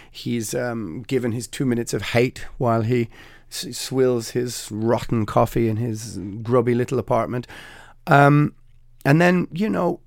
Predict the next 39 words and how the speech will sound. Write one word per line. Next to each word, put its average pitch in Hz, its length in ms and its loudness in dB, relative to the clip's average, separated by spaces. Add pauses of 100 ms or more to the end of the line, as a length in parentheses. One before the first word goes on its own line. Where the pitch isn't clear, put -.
(1000)
you 165 80 -10
just 175 180 -10
pause 170 300 2
for - 120 0
a 151 60 4
moment 151 380 2
when 147 100 2
you're 139 100 4
reading 143 360 4
it 143 180 2
and 131 160 2
you 127 80 4
drift 139 380 0
off 139 200 2
and 131 120 2
you 123 80 2
consider 139 420 0
your 120 240 4
own 143 160 6
desktop, 131 560 0 (320)
your 127 180 6
own 143 220 8
screens. 131 580 2 (300)
You 123 120 4
know 147 180 8
your 139 120 6
phone 131 280 2
is 104 100 0
listening 131 340 0
to - 140 -2
you, 127 60 2
right? 123 400 2 (520)
It's 117 140 0
listening 143 360 6
to 127 100 2
me 131 120 6
recording 123 460 4
this 107 140 0
podcast. 131 760 -2